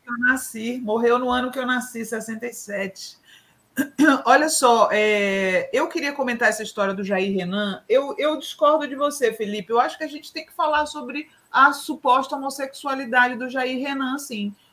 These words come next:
Porque o pai dele é um homofóbico e ele disse que se tivesse, que preferia ter um filho morto do que um filho homossexual.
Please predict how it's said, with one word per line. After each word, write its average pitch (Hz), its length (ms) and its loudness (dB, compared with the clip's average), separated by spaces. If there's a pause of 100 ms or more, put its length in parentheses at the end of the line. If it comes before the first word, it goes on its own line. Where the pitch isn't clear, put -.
Porque 359 300 0
o 330 140 2
pai 339 280 6
dele 226 600 4
é 247 100 4
um 269 80 4
homofóbico 262 1000 0
e 302 100 2
ele 285 320 2
disse 254 640 -2 (160)
que 294 100 -4
se 311 220 -2
tivesse, 220 680 0
que - 120 -6
preferia 262 480 -2
ter 254 100 -4
um 254 140 -4
filho 226 320 -6
morto 233 420 0
do 233 100 -10
que 277 100 -10
um 277 100 -8
filho 262 300 -6
homossexual. 302 920 0